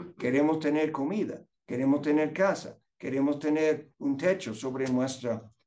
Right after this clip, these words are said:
ah, cabeza. Y entonces, ah, hablando de eso. Ok, bueno, vamos a seguir, porque, eh, todo eso es importante y tiene que ver pero vamos a tratar de seguir así aquí. Esta apostasía.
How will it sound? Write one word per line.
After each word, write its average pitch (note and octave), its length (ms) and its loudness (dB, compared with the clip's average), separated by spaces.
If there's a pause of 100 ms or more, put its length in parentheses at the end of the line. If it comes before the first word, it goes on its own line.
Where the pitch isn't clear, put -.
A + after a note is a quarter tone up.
ah, - 260 -6
cabeza. E3+ 600 0 (360)
Y A#2+ 760 -2
entonces, A2 840 -6
ah, - 220 -14 (680)
hablando D#3 440 2
de C#3+ 140 2
eso. - 300 -6 (1040)
Ok, - 320 -4
bueno, A2+ 220 -2
vamos C#3+ 260 0
a - 40 -8
seguir, C3+ 320 0 (320)
porque, G#2 460 -6 (320)
eh, - 300 -6
todo D#3+ 300 6
eso E3 280 0
es D3+ 180 -2
importante C3+ 600 -2
y A#2+ 80 -2
tiene C3 280 -2
que C3+ 120 0
ver D3 320 2 (200)
pero A2+ 160 -4
vamos B2 260 2
a D3 80 -2
tratar C3 440 -2
de A2+ 300 -4 (520)
seguir C3 520 2
así D#3 560 4
aquí. D#3 540 -2
Esta F#3 240 -2
apostasía. F#3+ 800 -2